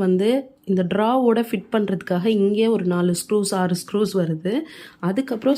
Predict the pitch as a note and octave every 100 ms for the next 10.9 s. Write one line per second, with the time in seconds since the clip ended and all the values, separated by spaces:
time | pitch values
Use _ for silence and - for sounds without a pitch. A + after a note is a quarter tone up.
0 | - A#3 C#4 D#4 C#4 A#3+ - G3+ G#3+ C#4
1 | A#3+ F#3+ - G#3 A#3 B3 A#3+ F#3+ A3 G3+
2 | - G#3+ A3 F#3 F3+ F3+ G#3 E4 - -
3 | - - G3 F#3 F3 E3+ E3 D#3+ D#3+ D#3+
4 | - - F#3+ E3+ B3+ B3 C4 B3 G#3+ G3
5 | A#3+ A#3 G3 F3 F3 F3 E3 F3+ F#3 D4
6 | D4+ G3+ G#3 A3+ G3+ G3+ G#3+ G3 E3+ E3
7 | F#3 F#3 F3 E3+ F#3 F#3+ F#3+ D#3 F#3 F3
8 | F3 E3 D#3+ D#3+ C4 - - - F#3+ G3
9 | F#3+ F#3+ A3+ G3+ G3+ B3 E3 F3+ G#3 D4
10 | - C4 A3 F#3 C#4 A3 F#3+ G3